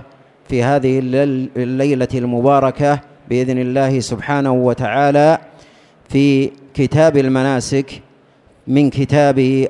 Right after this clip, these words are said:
الروض المربع شرح زاد المستقنع للشيخ منصور بن يونس البهوتي المتوفى سنة ألف وواحد وخمسين رحمه الله تعالى.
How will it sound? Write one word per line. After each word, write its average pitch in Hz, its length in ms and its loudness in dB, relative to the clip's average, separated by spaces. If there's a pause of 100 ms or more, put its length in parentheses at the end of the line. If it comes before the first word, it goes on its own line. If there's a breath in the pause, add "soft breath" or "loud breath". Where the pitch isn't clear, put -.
الروض 131 520 2
المربع 131 840 0
شرح 127 400 -4
زاد 127 340 0
المستقنع 139 720 -2 (380 loud breath)
للشيخ 139 580 -2
منصور 135 680 -2
بن 131 200 -2
يونس 139 640 2 (500 soft breath)
البهوتي 135 800 2
المتوفى 131 560 0
سنة 135 380 -4 (640 soft breath)
ألف 135 460 -2
وواحد 131 440 -2
وخمسين 135 720 -4
رحمه 127 440 -4
الله 131 320 0
تعالى. 120 460 -4